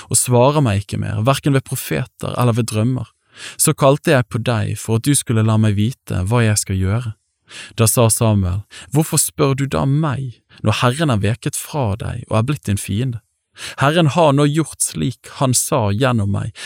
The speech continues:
Herren har revet kongedømmet ut av din hånd og gitt det til en annen, til David. Fordi du ikke adlød Herrens røst og ikke fullbyrdet hans brennende vrede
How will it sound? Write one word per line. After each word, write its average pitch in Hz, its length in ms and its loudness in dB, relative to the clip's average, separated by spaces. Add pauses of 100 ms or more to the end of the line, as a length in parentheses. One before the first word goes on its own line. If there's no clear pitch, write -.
(160)
Herren 147 260 4
har 123 140 0
revet 131 360 2
kongedømmet 117 720 0
ut 117 320 -4
av 101 140 -8
din 101 160 -4
hånd 107 320 -2 (280)
og 107 100 2
gitt 131 280 0
det 101 220 0
til 95 140 0
en 95 120 0
annen, 98 300 0 (140)
til 90 160 -4
David. 104 480 -2 (220)
Fordi 147 480 0
du 135 160 2
ikke - 400 -4
adlød 107 560 2
Herrens 113 400 0
røst - 360 -8
og 120 100 2
ikke - 180 -2
fullbyrdet 120 720 0
hans 113 240 -2
brennende 107 400 0
vrede 107 460 0